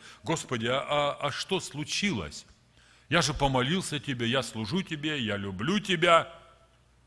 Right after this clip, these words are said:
Я всегда стараюсь ходить пред Тобой. Почему Ты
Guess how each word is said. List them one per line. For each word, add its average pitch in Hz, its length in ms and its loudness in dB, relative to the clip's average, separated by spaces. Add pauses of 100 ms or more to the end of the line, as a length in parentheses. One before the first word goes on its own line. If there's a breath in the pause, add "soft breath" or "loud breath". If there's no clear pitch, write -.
(340)
Я 101 140 -2
всегда 113 380 4
стараюсь 180 460 4
ходить 156 400 0
пред 139 220 -4
Тобой. 139 280 0
Почему 220 460 2
Ты 135 300 2